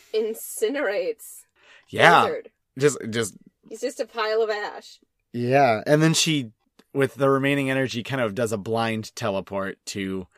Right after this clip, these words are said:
Speaker 2: somewhere.
Speaker 1: Well, I mean, she sort of
Speaker 2: She's trying to
Speaker 1: took
Speaker 2: get to Asgard.
Speaker 1: Yeah, she took the energy from Lizard
Speaker 2: Right.
Speaker 1: to get to Asgard.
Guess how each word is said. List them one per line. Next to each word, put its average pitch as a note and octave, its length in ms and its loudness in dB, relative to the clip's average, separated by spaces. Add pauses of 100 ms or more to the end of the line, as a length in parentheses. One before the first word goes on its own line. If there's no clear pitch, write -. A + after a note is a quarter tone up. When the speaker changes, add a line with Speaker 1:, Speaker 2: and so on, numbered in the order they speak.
(140)
Speaker 2:
somewhere. C#3 560 -4 (260)
Speaker 1:
Well, D4+ 320 -6 (220)
I E4 80 -8
mean, F4 160 -10
she E4+ 180 -10
sort G4 320 -6
of C4+ 180 -6 (280)
Speaker 2:
She's E3 200 -2
trying A3+ 220 2
to G3 60 4
Speaker 1:
took E3+ 120 2
Speaker 2:
get B2 60 0
to F#2+ 60 -8
Asgard. F2+ 360 -12
Speaker 1:
Yeah, B4+ 160 0
she - 180 0
took C5+ 260 -8
the D#4+ 120 -6
energy A3+ 360 -2
from F3+ 200 -10
Lizard F#3 440 -6 (120)
Speaker 2:
Right. A2 360 -2
Speaker 1:
to C#4+ 100 -14
get G3 200 -8
to - 140 -16
Asgard. - 520 -18